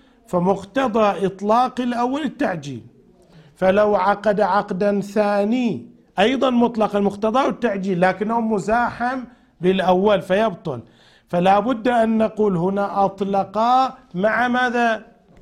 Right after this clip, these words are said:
مع التعاصر. واضحة؟ وإلا ما يصير ذا، لأنه لو، لو، لو، لو مثلًا افترض أطلقا لكن اختلفا في الزمان،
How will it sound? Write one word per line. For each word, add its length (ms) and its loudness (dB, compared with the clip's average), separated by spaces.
مع 260 0
التعاصر. 920 0
واضحة؟ 540 -2
وإلا 280 2
ما 200 0
يصير 420 0
ذا، 220 2
لأنه 720 0
لو، 260 0
لو، 300 0
لو، 420 -2
لو 300 -2
مثلًا 360 -6
افترض 300 -6
أطلقا 720 -4
لكن 380 -4
اختلفا 540 -6
في 100 -8
الزمان، 580 -6